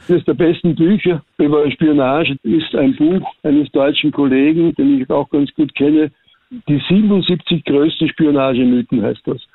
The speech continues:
Und wenn Sie das lesen, dann haben Sie eine Vorstellung, was Spionage insgesamt bedeutet und wie beladen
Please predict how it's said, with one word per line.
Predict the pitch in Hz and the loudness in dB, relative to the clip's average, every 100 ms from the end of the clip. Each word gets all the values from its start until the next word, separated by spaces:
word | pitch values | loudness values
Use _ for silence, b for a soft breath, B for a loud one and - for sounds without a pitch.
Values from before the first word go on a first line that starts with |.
| B B B | B B B
Und | 160 160 | 0 0
wenn | 151 180 | 2 0
Sie | 170 170 135 | 0 -2 0
das | 165 214 170 | -2 -2 0
lesen, | 160 208 214 147 | 2 2 0 0
dann | 143 117 | -2 0
haben | 165 175 | -2 0
Sie | |
eine | 160 147 135 | 2 0 0
Vorstellung, | 143 143 180 - 180 175 151 | 0 0 -2 -2 0 0 0
was | 147 | -2
Spionage | - 165 147 135 131 156 151 | 0 0 2 2 0 0 0
insgesamt | 160 208 254 - - - 123 117 - - _ _ _ _ | 0 2 0 -2 -6 -4 -4 -6 -12 -20 _ _ _ _
bedeutet | 139 123 131 127 - 180 214 _ _ _ _ _ - | -6 -2 -2 -2 -2 -4 -4 _ _ _ _ _ -2
und | 135 139 127 | 0 2 2
wie | 196 240 | 2 2
beladen | 240 156 147 139 131 151 170 175 180 | 0 0 2 0 0 0 0 0 0